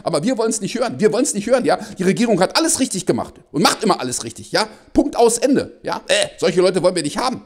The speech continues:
Ja? Querdenker, Reichsbürger, Rechtspopulist, Nazi, Schwurbler. Vierhundert Flüchtlinge sollen in fünfhundert Seelenort. Große Proteste in Mecklenburg-Vorpommern. <laughs> Ja, Moment, Moment, Moment.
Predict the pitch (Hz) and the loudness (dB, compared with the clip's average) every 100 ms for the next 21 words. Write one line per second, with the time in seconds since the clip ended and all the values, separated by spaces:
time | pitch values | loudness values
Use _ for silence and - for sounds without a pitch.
0 | _ - 113 _ _ - 143 151 135 120 | _ -16 -16 _ _ -6 -2 0 -2 -6
1 | - - 185 - - 147 120 123 - - | -6 -2 -2 -2 -2 -2 -2 -4 -6 -8
2 | 151 120 - 180 202 - 135 - - - | -8 -6 -6 -4 -4 -4 -6 -8 -14 -2
3 | 185 220 120 78 - - - - - - | 0 2 0 -4 -14 -20 -20 -20 -12 -4
4 | 285 311 269 226 190 240 202 247 - 247 | 2 4 6 4 4 2 0 -2 -2 -4
5 | 233 165 151 208 190 151 233 233 - 202 | 0 2 4 4 2 -2 -4 -8 -4 0
6 | 170 - 143 160 131 110 92 - 180 214 | 0 2 2 2 0 -2 -4 0 0 0
7 | 226 165 147 175 - - 147 135 147 170 | -2 -2 0 0 0 -2 0 2 0 -2
8 | 139 143 - 123 - - - - - - | -4 -4 0 0 -2 -6 -6 -10 -12 -14
9 | - - 95 82 71 65 101 - - 113 | -14 -14 -14 -12 -10 -8 -6 -6 -4 -6
10 | - 82 147 180 | -6 -2 -2 -2